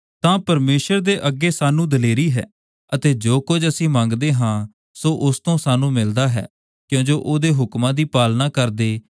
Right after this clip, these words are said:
ਅਤੇ ਉਹਨੂੰ ਚੰਗੇ ਲੱਗਣ ਵਾਲੇ ਕੰਮ ਕਰਦੇ ਹਾਂ। ਅਤੇ ਉਹਦਾ ਹੁਕਮ ਇਹ ਹੈ ਕਿ ਅਸੀਂ ਉਹਦੇ ਪੁੱਤਰ ਯਿਸੂ ਮਸੀਹ ਦੇ ਨਾਮ ਉੱਤੇ ਵਿਸ਼ਵਾਸ ਕਰੀਏ ਅਤੇ ਇੱਕ ਦੂਜੇ ਨਾਲ ਪਿਆਰ ਰੱਖੀਏ, ਜਿਵੇਂ ਉਹਨੇ ਸਾਨੂੰ ਹੁਕਮ ਦਿੱਤਾ ਸੀ।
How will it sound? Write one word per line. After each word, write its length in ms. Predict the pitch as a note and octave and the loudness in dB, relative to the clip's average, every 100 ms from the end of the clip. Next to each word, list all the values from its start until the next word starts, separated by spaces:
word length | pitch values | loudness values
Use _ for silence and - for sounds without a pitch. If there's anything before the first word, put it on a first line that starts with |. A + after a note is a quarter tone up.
| _ _ C3+ | _ _ -4
ਅਤੇ 180 | D#3 D#3+ | -2 -2
ਉਹਨੂੰ 420 | - D3+ E3 E3 | 0 0 0 0
ਚੰਗੇ 320 | C#3 B2 C#3 | -2 0 0
ਲੱਗਣ 340 | C#3+ A#2 C3+ | 0 0 0
ਵਾਲੇ 260 | C#3 B2+ C3 | 2 2 0
ਕੰਮ 300 | - C3 C#3 | 0 -2 0
ਕਰਦੇ 380 | B2+ G#2 A2 C#3 | -2 -2 0 0
ਹਾਂ। 160 | A#2 - _ _ _ - | 0 -6 _ _ _ -8
ਅਤੇ 180 | C#3 D#3+ | -2 -2
ਉਹਦਾ 360 | - C#3+ C#3+ D#3 | 0 0 2 2
ਹੁਕਮ 360 | B2 - C3 - | 2 0 -2 -2
ਇਹ 160 | D3 D#3+ | 0 0
ਹੈ 340 | B2 A2+ G#2 G#2 _ _ _ | 2 0 -2 -8 _ _ _
ਕਿ 140 | - D#3 | 0 0
ਅਸੀਂ 240 | - E3+ | 0 0
ਉਹਦੇ 220 | E3+ D#3+ | 0 0
ਪੁੱਤਰ 340 | D#3+ D3 - D3+ | 0 -2 -2 0
ਯਿਸੂ 340 | C3 - D#3+ | 0 0 -2
ਮਸੀਹ 380 | D#3+ D3 D3+ D#3+ | 0 0 -2 -2
ਦੇ 120 | E3 | 0
ਨਾਮ 320 | C#3+ B2 C#3 | 2 2 2
ਉੱਤੇ 280 | D3 C#3+ D#3+ | 0 -2 -2
ਵਿਸ਼ਵਾਸ 460 | C#3+ - A2+ A#2+ - | -2 -2 0 0 0
ਕਰੀਏ 480 | C3+ A#2 A2+ A2+ B2 _ _ - | -2 0 0 -2 -4 _ _ -4
ਅਤੇ 180 | D3 F3 | -2 0
ਇੱਕ 300 | - D3+ D3 | 0 -2 0
ਦੂਜੇ 380 | C#3 B2 A2+ C#3+ | 0 0 0 2
ਨਾਲ 160 | D#3 D#3 | 2 0
ਪਿਆਰ 340 | C3+ A#2 B2+ | 0 2 2
ਰੱਖੀਏ, 600 | C#3+ C#3 - A#2 A2+ A#2 - _ _ - | 0 -2 -2 0 0 -4 -10 _ _ -14
ਜਿਵੇਂ 380 | A#2+ C3+ C#3 D#3+ | -2 2 2 2
ਉਹਨੇ 360 | - D3+ D#3+ | 0 2 2
ਸਾਨੂੰ 380 | E3 D3+ C3 D3 | 0 0 2 2
ਹੁਕਮ 360 | B2+ A2+ C3 D3+ | 0 0 0 0
ਦਿੱਤਾ 300 | C#3 - D3+ | -2 0 0
ਸੀ। 180 | - | 0